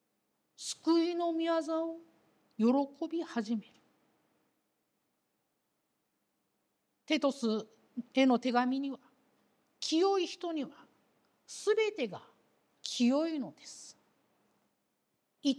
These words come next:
点のやましさもない。それはすべてを、うちの内側にある光である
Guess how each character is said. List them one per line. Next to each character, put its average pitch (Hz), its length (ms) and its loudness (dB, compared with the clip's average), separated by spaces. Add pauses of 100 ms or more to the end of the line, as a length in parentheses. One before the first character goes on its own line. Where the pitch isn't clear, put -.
(220)
点 370 240 2
の 370 120 -2
や 349 160 4
ま 339 140 -2
し - 40 -10
さ 320 200 -2
も 240 180 -2
な 180 100 -6 (100)
い。 - 140 -20 (1700)
そ 330 120 2
れ 320 60 2
は 330 200 2 (480)
す - 340 0
べ 427 140 2
て 190 220 -8
を、 123 100 -16 (1700)
う 285 100 2
ち - 180 -4
の 285 300 2 (460)
内 285 240 0
側 302 260 4
に 311 140 -4
あ 330 100 0
る 311 100 -4
光 359 480 -4
で 302 260 -6
あ 254 140 0
る 196 100 -6